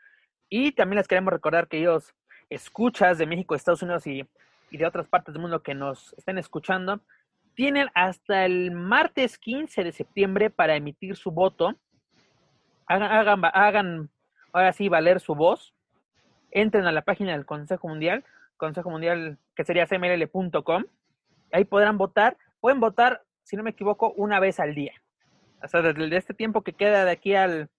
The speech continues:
próximo martes, pueden realizar un voto por día. Y pues ahora sí, esperemos que sus favoritos sean los que engalanen la función del ochenta y siete aniversario. Otro duelo que se ha puesto cerrado, se-, muy, muy cerrado, perdón,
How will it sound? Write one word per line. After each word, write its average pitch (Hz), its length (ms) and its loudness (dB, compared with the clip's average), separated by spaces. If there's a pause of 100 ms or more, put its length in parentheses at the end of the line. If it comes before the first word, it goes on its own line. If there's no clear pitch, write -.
(320)
próximo 190 460 -2
martes, 220 580 0 (840)
pueden 180 360 2
realizar 151 420 0
un 175 160 -10
voto 180 220 -6
por 151 220 -8
día. 233 260 -2 (720)
Y 160 180 -8
pues 143 160 -4
ahora 180 220 4
sí, 180 280 -4
esperemos 180 480 -4
que 170 120 -12
sus - 160 -8
favoritos 196 560 2 (320)
sean 196 240 -6
los 170 140 -8
que 151 440 -6
engalanen 160 640 -2
la 143 80 -8
función 170 300 -12
del 170 100 -8
ochenta 143 320 -10
y 143 60 -8
siete 170 240 -6
aniversario. 147 680 -4 (880)
Otro 269 280 0
duelo 277 240 4
que 240 100 -6
se - 80 -6
ha 233 60 0
puesto 240 260 -4
cerrado, 196 440 -2
se-, 170 180 -4
muy, 226 200 -6
muy 254 200 -4
cerrado, 156 400 0
perdón, 151 340 -6